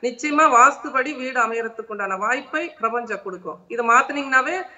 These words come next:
எல்லா விஷயங்கள்லயும் ஒரு சின்ன சின்ன சேஞ்சஸ் வர ஆரம்பிக்கும் போது உங்களுக்கு நம்பிக்கை வர ஆரம்பிக்கும். என்னன்னா, இப்போ வந்து ஒரு வாசலை மாத்தி வச்சுட்டோம், ஒரு வடக்கு கிழக்கு ஜன்னல்களை திறந்து வைக்கிறோம் அப்படின்னா அந்த நிமிஷத்துல இருந்து நம்ம வாழ்க்கையில என்னென்ன சேஞ்சஸ் வரணும் அப்படிங்கறதுல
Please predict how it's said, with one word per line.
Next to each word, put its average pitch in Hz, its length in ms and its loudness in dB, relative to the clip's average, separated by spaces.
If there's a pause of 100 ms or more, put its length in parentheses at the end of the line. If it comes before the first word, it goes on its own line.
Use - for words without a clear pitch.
(140)
எல்லா 247 320 0
விஷயங்கள்லயும் 269 540 -8
ஒரு 240 160 -4
சின்ன 285 180 -12
சின்ன 277 200 -10
சேஞ்சஸ் 311 440 -2
வர 247 200 8
ஆரம்பிக்கும் 220 420 4
போது 233 180 -8
உங்களுக்கு 233 280 -8
நம்பிக்கை 240 480 -8
வர 208 140 0
ஆரம்பிக்கும். 170 520 -8
என்னன்னா, 285 420 -2
இப்போ 247 180 -4
வந்து 285 240 -4 (280)
ஒரு 240 180 0
வாசலை 269 460 2
மாத்தி 233 260 -2
வச்சுட்டோம், 208 460 -8
ஒரு 214 120 -10
வடக்கு 269 400 -6
கிழக்கு 240 320 -8
ஜன்னல்களை 220 540 -6
திறந்து 240 360 -6
வைக்கிறோம் 202 260 -6
அப்படின்னா 208 340 -4
அந்த 302 440 -4
நிமிஷத்துல 285 460 -6
இருந்து 240 200 -2
நம்ம 214 340 2
வாழ்க்கையில 254 320 -6
என்னென்ன 247 300 -4
சேஞ்சஸ் 247 480 -4
வரணும் 220 440 -2
அப்படிங்கறதுல 202 480 -6